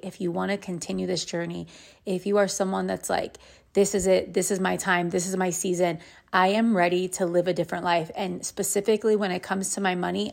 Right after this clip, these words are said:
I'm ready to live as my inner rich woman. I want to invite you to join me for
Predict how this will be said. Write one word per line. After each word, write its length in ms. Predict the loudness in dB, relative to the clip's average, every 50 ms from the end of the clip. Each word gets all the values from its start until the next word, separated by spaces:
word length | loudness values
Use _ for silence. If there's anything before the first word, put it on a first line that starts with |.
| -4 -2
I'm 300 | -2 0 0 -2 -2 0
ready 380 | 0 0 0 -2 -2 -4 -6 -8 -18 -20 _ _ _
to 200 | -6 -2 -2 -2
live 560 | 0 0 0 2 4 6 6 6 4 2 0 -8 -20 -20 -20 _ -2
as 220 | -2 0 0 0
my 160 | 0 -2 -2 -2 -4
inner 460 | -4 -4 -2 0 -2 -2 -4 -6 -10 -20 _ _ _ _
rich 240 | -4 -4 -4 -2 -4
woman. 320 | -4 -4 -4 -4 -6 -8 -12 -16 -20 -20 -20 _ _ 0
I 100 | 0 2
want 220 | 2 2 0 2
to 80 | 2 2
invite 400 | 2 2 2 2 0 0 -2 -4
you 120 | -4 -4
to 200 | -6 -6 -8 -8
join 320 | -4 -2 -2 0 0 -2
me 140 | -4 -4 -6
for 380 | -6 -4 -2 -2 0 0 -2